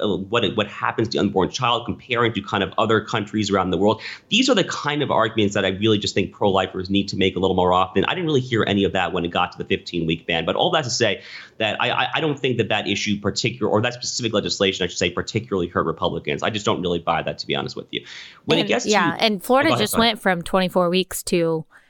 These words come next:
Speaker 2: fifteen weeks. It's still fifteen weeks in the state of Florida, right?
Speaker 1: It, it is fifteen weeks right now. We'll see what the le-, legislature does when they get back into session. I, I'm cautiously optimistic, especially now that Florida has super majorities, actually re-,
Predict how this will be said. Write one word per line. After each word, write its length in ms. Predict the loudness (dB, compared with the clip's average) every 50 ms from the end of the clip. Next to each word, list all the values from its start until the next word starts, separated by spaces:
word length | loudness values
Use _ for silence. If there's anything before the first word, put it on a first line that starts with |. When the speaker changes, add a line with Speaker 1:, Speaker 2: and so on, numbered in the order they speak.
| _ -2
Speaker 2:
fifteen 400 | -2 -2 0 0 2 2 4 2
weeks. 280 | 2 0 -2 -2 -2
It's 140 | 0 0 2
still 200 | 2 2 2 2
fifteen 420 | 2 2 0 0 2 2 4 4 4
weeks 240 | 2 0 -2 -4
in 60 | -4 -4
the 60 | -2
state 200 | 0 0 0 0
of 60 | 0
Florida, 280 | 0 0 2 2 2 2
right? 220 | 2 2 0 -2 _ _ _ _ -20 -20 -20 _ _ _ _ _ _ _ _ _ _ 0
Speaker 1:
It, 180 | 0 2 2 4
it 80 | 2 2
is 120 | 2 2
fifteen 340 | 2 0 2 2 2 4 6
weeks 240 | 4 4 4 2 2
right 160 | 2 2 2
now. 160 | 2 2 2
We'll 120 | 2 2
see 200 | 2 4 4 4
what 200 | 6 6 4 4
the 140 | 2 2 4
le-, 220 | 4 4 2 2 0
legislature 500 | 0 0 0 0 0 2 0 0 0 0
does 280 | 0 2 2 2 2 2
when 100 | 2 2
they 80 | 2 2
get 200 | 2 0 0 0
back 220 | 0 0 0 -2
into 160 | -2 -2 0
session. 420 | 0 2 2 2 0 0 0 0 2
I, 100 | 0 0
I'm 160 | 0 -2 -4 -4
cautiously 460 | -4 -2 0 0 0 0 -2 0 0
optimistic, 680 | 0 0 0 0 2 2 2 2 0 -2 -2 -2 -8 -12 -12 _ _ _
especially 300 | _ -4 -2 0 2 2
now 100 | 2 4
that 140 | 2 2 2
Florida 320 | 2 2 2 2 2 0
has 200 | 0 0 0 2
super 300 | 2 2 2 2 2 4
majorities, 600 | 4 4 2 2 2 2 2 2 2 2 2 2
actually 300 | 2 0 -2 -2 -2 -2
re-, 160 | -2 -2 -2